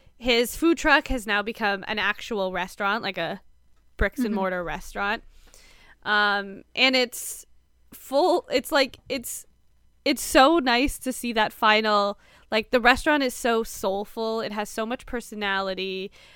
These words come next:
Speaker 1: Um, it's got so much passion and creativity just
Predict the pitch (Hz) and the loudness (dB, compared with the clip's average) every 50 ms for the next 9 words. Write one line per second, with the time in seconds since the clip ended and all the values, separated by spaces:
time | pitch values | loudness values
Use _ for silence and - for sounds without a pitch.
0 | - - _ _ - 208 196 190 185 180 - 160 - - - - - - - 233 | -20 -20 _ _ -6 -2 -2 0 0 -2 -4 -6 -6 -6 -6 -6 -4 0 2 4
1 | 214 208 - - - - 247 240 247 247 254 247 240 - - - - - - _ | 4 4 2 -2 -2 0 0 2 2 2 0 0 -2 -4 -8 -10 -10 -12 -18 _
2 | _ _ - - - - 269 277 - - 269 240 240 226 - - 233 214 208 202 | _ _ -12 0 4 6 6 6 4 2 -2 -4 -4 -6 -8 -8 -6 -2 -2 -2
3 | 202 - 233 226 208 254 277 262 220 240 - - - | -2 -2 -4 -4 -2 0 -2 -2 -2 -6 -10 -12 -16